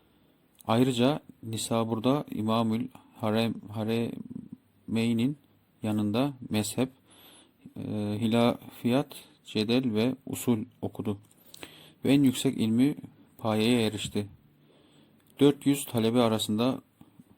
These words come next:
üstadının birinci asistanı olan Gazali aynı zamanda onun vekiliydi. Hicri dört yüz yetmiş sekizde İmamul Haremeyn vefat edince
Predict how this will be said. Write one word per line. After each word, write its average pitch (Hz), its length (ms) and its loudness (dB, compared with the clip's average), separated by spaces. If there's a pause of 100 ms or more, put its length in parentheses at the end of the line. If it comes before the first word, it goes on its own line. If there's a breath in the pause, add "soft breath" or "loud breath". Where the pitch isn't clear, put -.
(320)
üstadının 117 640 -2
birinci 113 500 0
asistanı 107 460 -4
olan 104 260 -4
Gazali 107 540 0 (420 soft breath)
aynı 123 260 4
zamanda 110 560 -2
onun 110 300 -2
vekiliydi. 107 600 -2 (1120 loud breath)
Hicri 123 360 0
dört 127 200 2
yüz 127 100 2
yetmiş 123 260 2
sekizde 120 560 0 (100)
İmamul 117 520 0 (280)
Haremeyn 117 560 0 (260)
vefat 117 380 0 (180)
edince 117 480 -2